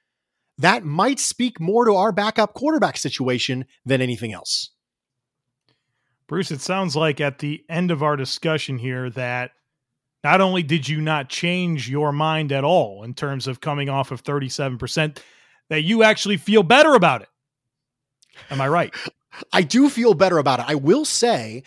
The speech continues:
Speaker 1: that the game plan point that you made made me open my eyes to the fact that game plan adjustments can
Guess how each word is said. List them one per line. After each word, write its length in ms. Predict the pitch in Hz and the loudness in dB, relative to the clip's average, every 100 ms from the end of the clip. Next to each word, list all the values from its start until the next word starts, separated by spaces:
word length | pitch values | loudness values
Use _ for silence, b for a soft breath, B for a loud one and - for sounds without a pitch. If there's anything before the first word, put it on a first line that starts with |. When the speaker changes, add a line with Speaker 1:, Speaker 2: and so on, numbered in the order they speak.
| B B - | B B -2
Speaker 1:
that 300 | 143 143 b b | 0 0 b b
the 140 | 135 147 | -4 -2
game 400 | 120 165 208 254 | 2 2 2 -2
plan 360 | - 196 190 | -4 -2 -4
point 300 | - 175 165 | -2 -2 -2
that 120 | 165 | -4
you 100 | 135 | -4
made 420 | 127 135 113 82 - _ _ _ _ _ _ _ _ _ _ _ | -2 0 -2 -8 -20 _ _ _ _ _ _ _ _ _ _ _
made 400 | 120 131 175 220 | -4 0 2 2
me 160 | 226 214 | 0 4
open 340 | 196 175 175 | 4 4 2
my 220 | 165 160 | 2 0
eyes 380 | 147 147 151 - | 0 0 0 -2
to 80 | 147 | -6
the 80 | 123 | -6
fact 380 | - 127 117 | -2 -2 -2
that 240 | - 113 123 | -6 -10 -4
game 280 | 139 160 208 | -2 -2 -2
plan 240 | - 175 | -2 -2
adjustments 640 | 143 107 143 - - 110 | -4 -2 0 -2 -4 -10
can 280 | - - 117 | -10 -10 -10